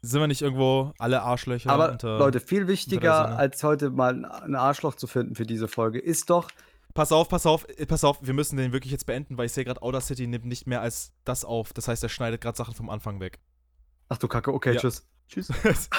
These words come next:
Speaker 1: Nein, lass das mal gescheit verabschieden jetzt mal, also. So.
Speaker 2: Leute, das, also, wer macht d-, die Verabschiedung?
Speaker 1: Ja, komm, Jonas, mach die Verabschiedung.
Speaker 3: Ich hab Hallo gesagt, ich sag auch wieder Tschüss.
Speaker 2: <laughs>
Speaker 3: Das war's für unsere heutige Folge. Wir haben über viele Sachen geredet, wir haben ausnahmsweise kein Arschloch.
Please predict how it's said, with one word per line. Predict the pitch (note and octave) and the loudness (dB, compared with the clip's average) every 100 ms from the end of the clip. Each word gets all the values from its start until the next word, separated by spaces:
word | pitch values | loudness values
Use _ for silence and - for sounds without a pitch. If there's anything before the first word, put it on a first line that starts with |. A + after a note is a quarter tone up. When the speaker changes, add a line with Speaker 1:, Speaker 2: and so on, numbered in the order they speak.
| - - - | 0 -2 2
Speaker 1:
Nein, | D3+ E3+ | 6 6
lass | E3+ | 4
das | F#3 | 4
mal | F3+ | 2
gescheit | - - E3 - | 2 2 2 4
verabschieden | D#3 D#3 - B2 | 0 0 -4 -8
jetzt | A#2 A#2+ | -8 -10
mal, | A2+ | -8
also. | G#2+ G2+ G2+ - - | -8 -8 -10 -14 -4
So. | D3+ - C#3+ F#3 G3 - | -2 2 4 4 2 4
Speaker 2:
Leute, | E3 A3 E3+ | 6 6 2
das, | D#3+ A3 B3 - - | 4 4 4 -4 0
also, | D#3+ D#3 F3 D3+ C#3 | 2 4 2 2 2
wer | D#3 F3 | 4 6
macht | F3 - - C#3+ | 2 -2 -14 -12
d-, | D3 | -10
die | - C#3 | 0 0
Verabschiedung? | C#3 - D#3 - B2 | 2 0 -2 0 6
Speaker 1:
Ja, | B2+ C3+ | 6 6
komm, | D#3 C#3+ | 4 6
Jonas, | C#3+ C3+ A#2+ C3+ | 4 4 2 0
mach | B2+ | -2
die | A#2+ | 0
Verabschiedung. | A#2+ A2 - G2+ G2 - _ - | -2 -2 -2 -4 -4 -10 _ -4
Speaker 3:
Ich | F#3+ D3 | -2 2
hab | D#3 | 0
Hallo | D#3 C3 B2+ | 2 0 0
gesagt, | C3 A2+ A2+ - | -2 -2 -2 -4
ich | G#2+ | -6
sag | A#2 A2+ | -6 -4
auch | - | -4
wieder | G2 - | 0 0
Tschüss. | - - - | 0 0 0
Speaker 2:
<laughs> | - B4 - A#4 - - - - - - | 0 0 0 -6 -6 -10 -14 -20 -6 0
Speaker 3:
Das | D#3 - | 0 0
war's | A#2+ B2+ C3+ - | 0 2 0 -6
für | - C3+ | -12 -10
unsere | B2 A#2 A2 | -8 -6 -4
heutige | A2 B2 A#2 | -4 -6 -8
Folge. | G#2 G#2+ A2 A2 | -8 -6 -6 -6
Wir | |
haben | A#2 | -6
über | C3 C#3+ | -4 -4
viele | - G#3 | -6 -6
Sachen | F3+ E3 D#3 | -6 -6 -6
geredet, | C3+ B2 C3 A#2+ | -4 -2 -2 -4
wir | A#2 | -4
haben | A#2+ | -2
ausnahmsweise | C3+ C3+ C#3 A#2+ A#2+ A#2+ A#2 | -4 -4 -6 -4 -4 -4 -6
kein | - A#2 B2 | -6 -6 -4
Arschloch. | A2+ A#2+ A#2+ A#2 | -6 -4 -4 -4